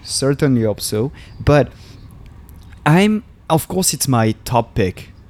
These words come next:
of the E three event. I, I have to pick that one just like you because I'm excited.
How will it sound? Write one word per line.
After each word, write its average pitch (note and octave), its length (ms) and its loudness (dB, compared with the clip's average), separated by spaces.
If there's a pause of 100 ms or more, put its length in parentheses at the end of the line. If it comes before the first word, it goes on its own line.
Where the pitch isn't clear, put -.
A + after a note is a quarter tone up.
(140)
of G#2 240 2
the G2+ 80 -2
E G2+ 140 -2
three G2 320 -4
event. F2 360 -8 (120)
I, D3+ 180 0
I C3 200 2
have D#3 240 2
to - 100 -10 (140)
pick G#2+ 240 -4
that A2 260 -4
one B2 260 -2
just G#2 220 -4
like A#2+ 280 -2
you A#2+ 100 0
because G2+ 260 -6
I'm A2 160 -2
excited. B2 600 0